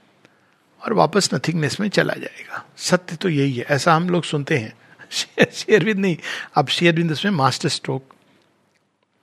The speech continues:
लाएंगे। अब वो कहते हैं, "But Maya is a veil of the absolute।" उसका मुख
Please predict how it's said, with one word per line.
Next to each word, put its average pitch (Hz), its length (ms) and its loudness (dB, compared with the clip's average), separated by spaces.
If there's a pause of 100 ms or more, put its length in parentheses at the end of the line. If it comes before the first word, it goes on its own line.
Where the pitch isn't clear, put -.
(120)
लाएंगे। 123 440 2 (640)
अब 180 120 2
वो 170 100 2
कहते 160 360 2
हैं, 208 160 0 (1600)
"But 160 160 6 (160)
Maya 160 720 2 (200)
is 151 260 0
a 110 120 -8
veil 165 480 4
of 131 140 -12
the 117 220 -6
absolute।" - 580 -10 (1500)
उसका 151 480 2
मुख 143 340 -6